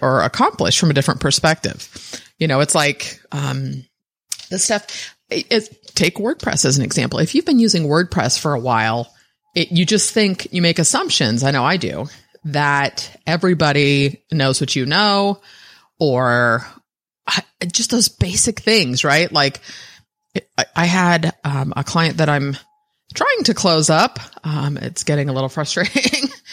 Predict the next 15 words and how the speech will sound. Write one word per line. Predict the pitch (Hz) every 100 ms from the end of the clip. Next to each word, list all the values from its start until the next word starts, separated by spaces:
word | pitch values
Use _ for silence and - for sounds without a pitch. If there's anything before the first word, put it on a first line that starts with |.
| - - - _ _ -
Site's | - 117 -
been | 135 135
done, | 202 233 226 226
and, | 180 156
and | - 156 139 _ _
literally | 143 147 147 147 143 143
I | 135
got | 131 127 131 - - -
the | 147 147 131 127 127 123 - - - - _
question | - 156 151 - 147
of, | 139 135 127 - - - _ -
"Well, | 147
how | 147
do | 147
I, | 147